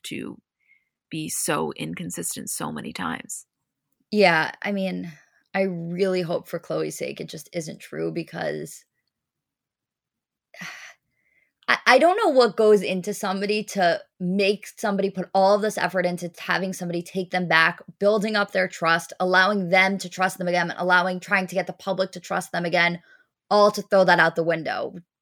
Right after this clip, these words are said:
Speaker 2: Like, what is, what is it for then?
Speaker 1: I don't know. It's really, really disgusting, especially when, you know, this was very recent. This was as recent as November, January of this year. And again, after that interview came out, again, this is all alleged. We don't have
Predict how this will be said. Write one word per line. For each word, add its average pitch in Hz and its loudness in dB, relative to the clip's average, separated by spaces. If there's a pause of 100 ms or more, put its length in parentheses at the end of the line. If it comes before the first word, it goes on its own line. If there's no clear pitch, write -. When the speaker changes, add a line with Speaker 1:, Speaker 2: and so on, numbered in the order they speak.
(180)
Speaker 2:
Like, 202 -2
what 240 4
is, 359 0
what 247 4
is 294 0
it 262 -4
for 277 6
then? - -4 (320)
Speaker 1:
I 196 -8
don't 175 -6
know. 147 -8
It's 190 -14
really, 190 -2
really 147 -2
disgusting, 165 -6
especially 170 -6
when, 156 -6 (100)
you 180 -8
know, 165 -8 (320)
this 196 -2
was 170 -6 (100)
very 156 -2
recent. - -10
This - -14
was 180 -12
as 160 -8
recent 165 -8
as 156 -10
November, 160 -8
January 151 -8
of - -16
this - -12
year. 87 -10
And 143 -4 (140)
again, 156 -6
after - -4
that 151 -6
interview 156 -10
came 147 -10
out, 143 -4
again, 185 2 (320)
this 180 -6
is 170 -6
all 170 2
alleged. 156 -6
We 160 -8
don't 156 -10
have 165 -8